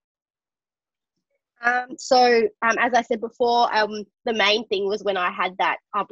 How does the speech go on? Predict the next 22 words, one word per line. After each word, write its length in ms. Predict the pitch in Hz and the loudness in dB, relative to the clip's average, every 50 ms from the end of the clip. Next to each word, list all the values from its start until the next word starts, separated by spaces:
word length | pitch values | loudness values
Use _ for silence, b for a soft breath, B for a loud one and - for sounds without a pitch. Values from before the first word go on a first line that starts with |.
| _ | _
opportunity, 640 | - 208 190 202 - 214 196 190 190 180 185 185 - | -4 -4 -4 -4 -4 -4 -4 -4 -4 -6 -6 -6 -4
um, 200 | - 175 170 165 | -2 -2 -2 -2
with 140 | 175 185 180 | -4 -8 -4
the 80 | - 185 | -2 -2
not-for-profit 680 | 180 165 - - - - 202 185 - _ - - 185 | -2 -2 -4 -6 -4 -4 -2 -4 -4 _ -12 -6 -4
organisation. 840 | 170 180 185 - - - 175 156 - 151 123 - 208 - - 285 403 B B B B B B | -2 -2 -4 -2 -2 -2 -2 0 -2 -4 -6 -6 -8 -8 -6 -6 -8 B B B B B B
Um, 240 | - 226 220 233 214 - B B B B _ | 2 2 2 2 0 -6 B B B B _
I 220 | 247 240 247 247 233 | 4 4 4 4 4
did, 200 | 196 285 330 - _ _ _ | 4 2 2 2 _ _ _
obviously, 280 | - 247 262 - 277 247 | -2 -2 0 2 2 2
I 100 | 220 214 | 2 2
finished 340 | - 269 262 294 - - - | 0 -2 -2 -2 -2 -2 -4
that 140 | 220 185 214 | -6 -6 -4
degree 360 | 240 247 - 185 170 175 214 | -8 -8 -8 -8 -6 -6 -8
still 340 | - - _ 190 180 240 277 | -8 -8 _ -4 -4 -4 -4
'cause 140 | - 277 247 | -2 2 2
I 100 | 233 233 | 2 2
did 140 | 240 269 | 0 0
enjoy 320 | 320 359 285 220 214 208 208 | 0 0 2 2 2 2 2
that 180 | 190 - - | 0 -4 -6
degree, 420 | - 226 196 - 160 127 - 330 - - | -8 -12 -10 -10 -8 -6 -6 -8 -6 -6
um, 220 | 220 403 381 311 | -6 -6 -6 -8